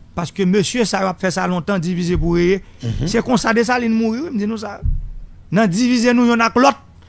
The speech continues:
Speaker 1: pour eux-mêmes, pour ti ça, ti bail qui moun, ti reste qui était pour eux, pour toujours prendre. Mamelle là, c'est dans bouche pour lui. Je dis à bœuf là, li pa yon lèt ankò. Fò nou retire mamèl nan bouch.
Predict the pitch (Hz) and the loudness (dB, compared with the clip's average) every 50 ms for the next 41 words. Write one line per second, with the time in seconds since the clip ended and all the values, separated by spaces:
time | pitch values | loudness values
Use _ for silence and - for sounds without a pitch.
0 | - - - - - - - 240 240 247 240 226 214 226 285 302 302 269 233 175 | -20 -20 -20 -20 -12 0 2 4 6 6 6 6 6 6 6 6 6 4 0 -2
1 | 131 - - - - - - - - - - - - - - - - - - - | -4 -8 -14 -20 -18 -18 -16 -16 -16 -16 -18 -18 -18 -16 -14 -12 -12 -10 -4 -2
2 | 285 247 - - - 349 320 - - 277 233 202 185 165 165 - - - - 254 | -2 0 0 -2 -2 0 0 0 2 2 4 4 4 2 0 -4 -8 -10 -6 -6
3 | 269 277 277 254 233 233 220 196 202 220 220 214 226 262 285 247 226 220 - - | 0 2 2 4 4 2 0 -2 -2 -4 -4 -4 -4 -6 -8 -12 -16 -18 -20 -20
4 | - - - - - - - - - - - - - - - 320 330 311 277 262 | -20 -20 -20 -20 -20 -20 -20 -20 -18 -16 -12 -12 -8 -4 0 2 4 4 4 4
5 | 254 - - 277 269 247 202 240 220 202 233 226 220 226 247 233 208 208 202 190 | 2 -2 -4 -2 0 2 2 2 0 0 -2 -2 -2 0 -2 -2 -2 -4 -6 -6
6 | 226 196 175 202 202 160 170 160 147 123 - - - - - - - 151 180 226 | -6 -6 -6 -6 -8 -6 -8 -8 -8 -8 -12 -4 -2 -2 0 0 2 4 6 6
7 | 285 277 240 220 226 247 269 262 247 247 254 247 233 - 226 214 208 196 190 196 | 6 6 6 6 6 6 6 6 6 6 4 2 0 0 -2 -2 -2 -2 -4 -6
8 | 170 - 196 170 175 175 160 147 135 - - - - - - - - - - - | -8 -8 -8 -8 -6 -6 -6 -6 -8 -8 -10 -14 -20 -20 -20 -20 -18 -16 -8 -8
9 | - - - - - - - 208 208 170 202 208 185 170 175 202 - - 208 202 | -6 -6 -6 -10 -8 0 2 2 2 2 2 0 0 0 0 -2 -2 -2 -2 -2
10 | 196 180 - - - - - - - - - - 165 202 208 190 185 175 160 151 | -2 -4 -8 -14 -20 -20 -20 -20 -20 -20 -14 -8 -6 -6 -4 -4 -4 -4 -4 -4
11 | 151 151 131 139 131 123 - - - - - - - - - - - - - - | -6 -6 -6 -8 -10 -10 -6 -2 0 0 2 2 0 -2 -4 -8 -10 -10 -4 0
12 | 196 202 202 208 196 156 202 208 196 185 185 180 180 175 175 170 175 165 160 165 | 0 2 2 2 0 0 0 0 0 0 0 0 0 0 0 -2 -2 -2 -4 -4
13 | 151 - | -6 -6